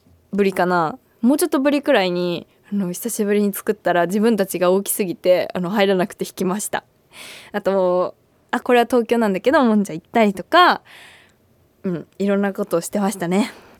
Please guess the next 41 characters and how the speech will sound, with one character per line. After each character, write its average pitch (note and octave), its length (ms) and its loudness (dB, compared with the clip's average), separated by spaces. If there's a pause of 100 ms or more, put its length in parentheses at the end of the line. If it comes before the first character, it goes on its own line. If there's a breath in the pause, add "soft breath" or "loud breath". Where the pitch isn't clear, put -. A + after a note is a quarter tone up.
(960 loud breath)
東 B3 160 0
京 B3 180 6
で A#3+ 140 6
引 B3+ 140 2
い A#3+ 60 -2
た A#3+ 260 4
私 A3 260 -4
の A#3 140 4
お - 20 4
み B3+ 140 2
く C4 100 2
じ G#3+ 100 -2
の G3+ 100 2
内 G3 260 2
容 G3 140 4
を G3 40 -4
公 - 180 0
表 A#3+ 220 4
し B3 140 0
よ B3+ 80 6
う - 20 -6
か F#3 120 -2
な。 G3 260 0 (1000 loud breath)
え F#3+ 220 4
ー F#3 60 0
っ - 20 -20 (100)
と、 - 200 0 (340)
浅 D4 260 4
草 F#3 300 4
寺 F3+ 240 0 (960)
の A3 220 2 (180)
お F#3+ 80 0
み G3+ 140 2
く G3+ 140 4
じ。 G3+ 260 -2 (920 soft breath)
今 C4+ 260 6
日。 - 20 -12 (1400 loud breath)
え F#3 200 2
ー F3 40 -8
っ - 20 -14 (140)
と、 F#3 320 6